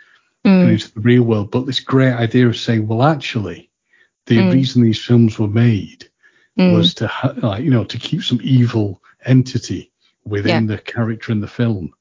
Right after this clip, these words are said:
Speaker 1: Yeah.
Speaker 2: And you cross into having them playing themselves.
Speaker 1: <laughs>
Speaker 2: And I, I,
Speaker 1: Yeah, it was very
Speaker 2: I just loved
Speaker 1: Inception.
Speaker 2: it.
Speaker 1: <laughs> Yeah, it's like Inception kind of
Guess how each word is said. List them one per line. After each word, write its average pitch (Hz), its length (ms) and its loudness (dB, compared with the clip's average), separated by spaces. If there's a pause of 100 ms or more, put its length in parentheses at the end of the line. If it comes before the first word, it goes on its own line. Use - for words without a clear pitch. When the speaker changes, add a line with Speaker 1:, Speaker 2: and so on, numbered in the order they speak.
(480)
Speaker 1:
Yeah. 180 140 0
Speaker 2:
And 120 100 4
you 113 100 0
cross - 360 -2
into 120 200 0
having 120 320 2
them 104 100 0
playing 120 420 2
themselves. 107 1000 -4 (220)
Speaker 1:
<laughs> - 540 -8
Speaker 2:
And 110 240 -2 (240)
I, - 140 -16 (280)
I, - 140 -16 (640)
Speaker 1:
Yeah, 220 100 2
it 196 60 2
was 208 140 0
very 233 180 2
Speaker 2:
I 202 120 2
just - 120 -6 (140)
loved 180 420 -2
Speaker 1:
Inception. 175 200 -10
Speaker 2:
it. - 480 -6
Speaker 1:
<laughs> - 0 -
Yeah, 277 400 -4
it's - 220 -18 (300)
like 180 180 -16
Inception 170 840 -10
kind 160 260 -12
of 175 120 -10